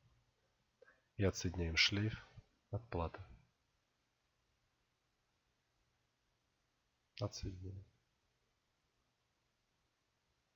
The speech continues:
Теперь нам необходимо снять верхний шлейф,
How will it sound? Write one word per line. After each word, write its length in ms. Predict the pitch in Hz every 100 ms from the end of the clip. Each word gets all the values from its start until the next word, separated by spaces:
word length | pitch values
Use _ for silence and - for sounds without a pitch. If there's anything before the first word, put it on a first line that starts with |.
| _ _ _ _ _ _ _ _ _ _ _ _ _ _ _
Теперь 260 | - - 98
нам 160 | 90 87
необходимо 680 | 85 - 92 90 85 82 - - - - _
снять 420 | - - 92 82 -
верхний 400 | 92 - - 85
шлейф, 380 | - 95 104